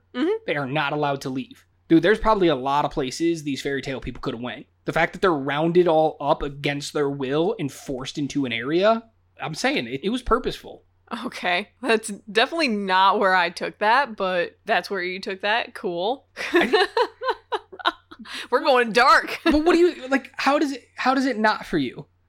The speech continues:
Speaker 2: Like, the more we talk, is it, is it clicking at all? Like
Speaker 1: I mean, I can see where you're going with it. I just highly doubt that that was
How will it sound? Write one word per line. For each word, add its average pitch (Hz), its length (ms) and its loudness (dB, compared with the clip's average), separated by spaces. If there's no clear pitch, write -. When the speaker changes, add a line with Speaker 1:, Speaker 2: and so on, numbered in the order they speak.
Speaker 2:
Like, 226 320 0
the 233 100 4
more 254 380 4
we 226 220 -4
talk, - 360 0
is 175 120 2
it, 190 100 -4
is 180 140 -4
it - 200 -10
clicking 254 500 -2
at 294 80 2
all? 294 540 6
Like 185 180 4
Speaker 1:
I 277 40 2
mean, 311 180 -4
I 247 120 2
can 254 320 -6
see 277 360 0
where 302 160 0
you're 254 180 2
going 247 340 2
with 202 180 0
it. 214 240 2
I 214 200 2
just 202 300 -4
highly 214 500 -4
doubt 196 380 0
that 180 200 -8
that 190 260 2
was 185 180 -6